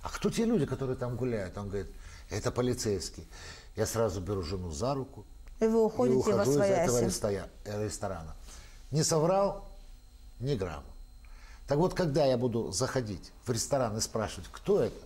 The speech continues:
Speaker 1: группа лиц, и мне будут говорить: «Там полицейские», я скажу: «О, дорогая жена, зайдем в ресторан, посидим, поужинаем, пообедаем, потому что здесь представители закона». А, как я мечтаю.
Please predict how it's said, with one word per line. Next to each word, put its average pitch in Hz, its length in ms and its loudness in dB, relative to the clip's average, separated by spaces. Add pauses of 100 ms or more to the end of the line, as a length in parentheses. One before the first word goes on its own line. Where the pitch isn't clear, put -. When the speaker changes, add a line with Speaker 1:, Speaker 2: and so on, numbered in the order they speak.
(140)
Speaker 1:
группа 104 240 -2
лиц, 90 300 -8
и - 20 -2
мне 120 160 0
будут 127 220 2
говорить: 123 300 2
«Там 120 180 -2
полицейские», 117 600 -2
я 104 40 0
скажу: 107 300 -6 (320)
«О, 139 240 2 (1800)
дорогая 139 360 4
жена, 98 280 -4
зайдем 131 320 2
в 90 80 -4
ресторан, 80 400 -8 (140)
посидим, 135 500 -2 (260)
поужинаем, 85 640 -2 (320)
пообедаем, 90 600 -4 (360)
потому 101 300 -4
что 113 180 -6
здесь 127 220 -2
представители 143 560 -4
закона». 143 500 -6 (460)
А, 170 380 2
как 127 140 2
я 131 60 4
мечтаю. 107 560 0